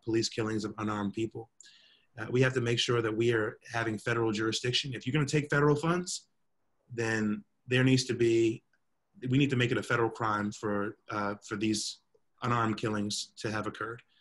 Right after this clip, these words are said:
because there are too many states and local municipalities that are unwilling right now, especially in the South, uh, to, to stand up, but not exclusively in the <laughs> South, of course. I mean, Minneapolis is not a Southern state, my goodness,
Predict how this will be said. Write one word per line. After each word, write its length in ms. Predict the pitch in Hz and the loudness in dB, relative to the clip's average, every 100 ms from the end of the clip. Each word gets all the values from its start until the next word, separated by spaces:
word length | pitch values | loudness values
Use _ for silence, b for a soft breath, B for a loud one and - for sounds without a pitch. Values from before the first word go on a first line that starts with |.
| _ _ - | _ _ -10
because 540 | 110 123 110 107 - | -6 -2 0 0 -2
there 160 | 120 113 | 0 0
are 40 | |
too 180 | 107 151 | 2 2
many 160 | 156 151 | 4 4
states 340 | - 123 123 | 4 2 0
and 100 | 113 | 0
local 220 | 110 110 | -2 -2
municipalities 720 | 120 110 107 - 110 107 107 101 | -4 -4 -6 -4 -4 -2 -2 -4
that 100 | 107 | -4
are 120 | 104 | -4
unwilling 420 | 123 127 123 117 107 | 0 4 4 4 0
right 220 | 104 104 | -2 -2
now, 220 | 104 104 | -4 -4
especially 380 | 104 - 156 160 | -4 -4 -4 -2
in 60 | |
the 80 | 127 | 0
South, 400 | 113 104 101 - - b b b b _ | 0 -2 -6 -12 -20 b b b b _
uh, 300 | 104 104 104 101 | -2 0 0 0
to, 240 | - 117 113 | 0 2 0
to 180 | - 113 | 0 0
stand 380 | 104 - 117 113 | 2 2 0 0
up, 80 | 113 | 0
but 100 | 113 | 2
not 200 | 127 143 | 2 2
exclusively 560 | 120 - 160 151 131 | 0 4 4 6 2
in 80 | 117 | 2
the 60 | 113 | 0
<laughs> 140 | - | -2
South, 240 | 113 120 107 | -2 -2 -4
of 140 | 101 | -6
course. 320 | - 107 127 | -2 0 -2
I 20 | 110 | -2
mean, 160 | 110 | 0
Minneapolis 560 | 113 127 117 147 127 120 | 2 2 2 4 4 2
is 120 | 110 | 0
not 140 | 110 | 0
a 60 | 113 | -2
Southern 320 | - 110 110 | 0 -2 -2
state, 300 | 104 104 107 | -2 0 0
my 140 | 110 107 | 0 2
goodness, 360 | 131 120 107 | 2 2 0